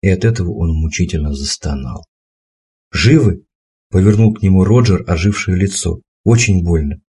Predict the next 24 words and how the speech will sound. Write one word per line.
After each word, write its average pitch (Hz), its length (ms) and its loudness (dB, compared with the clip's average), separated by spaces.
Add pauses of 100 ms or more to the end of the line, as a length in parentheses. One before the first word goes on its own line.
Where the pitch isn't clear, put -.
И 98 60 0
Шабан, 98 440 2
беря 92 200 2
себя 90 300 -2
в 90 80 0
руки, 117 340 0 (140)
успел 120 340 0
ещё 104 300 0
раз 113 180 0
удивиться, 104 540 2
как 98 260 0
быстро 110 500 0
у 92 180 -2
Роджера 107 500 0 (100)
меняется 92 520 2
настроение. 87 680 -2 (200)
Только 113 240 2
что - 120 -6
собирался 92 560 2
помирать, 95 520 2 (240)
и 87 80 0
вот 95 240 2
на 80 180 -2
тебе. - 300 -10